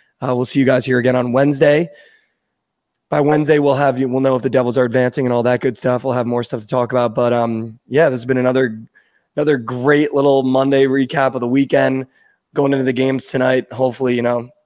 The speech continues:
New Jersey gets it done. But Trent, tell 'em where they can find you.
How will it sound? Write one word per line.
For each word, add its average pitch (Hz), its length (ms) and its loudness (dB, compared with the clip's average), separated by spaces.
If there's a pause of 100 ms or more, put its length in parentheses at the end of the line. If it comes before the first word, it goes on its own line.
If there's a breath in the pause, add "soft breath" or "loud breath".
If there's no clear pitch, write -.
New 120 120 -10
Jersey 120 260 -4
gets 117 240 -4
it 117 80 -10
done. 120 220 0
But 120 100 -2
Trent, 131 220 -2
tell 120 100 0
'em 120 60 0
where 120 80 2
they 120 100 2
can 117 120 -2
find 127 220 -2
you. 90 100 -6